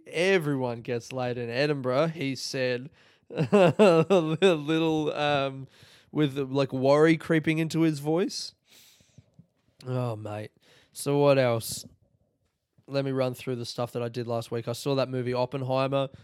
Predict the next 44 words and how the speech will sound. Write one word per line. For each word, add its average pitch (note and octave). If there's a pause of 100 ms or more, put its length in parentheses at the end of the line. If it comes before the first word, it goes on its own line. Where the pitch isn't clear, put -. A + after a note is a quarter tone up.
(100)
It C3
was C3
great. A#2
People D3
are D3+
saying D3
it's C#3+
too D#3+
long. D#3 (520)
There's D#3+
n-, D#3
no, D#3
I C3+
think D3
it's D3
the C#3
perfect C#3+
length, A#2
actually. C3+ (220)
It C3+
was C#3
kinda D3
confusing D#3
in C#3
the C3+
middle. C#3 (360)
And C#3
then C3+
when C3 (140)
it C#3+
got D3
to C#3+
about C3+
two C3+
hours C3
and C3+
I B2+
felt C3
like B2
it -
was B2
about B2+
to A#2+
finish, B2+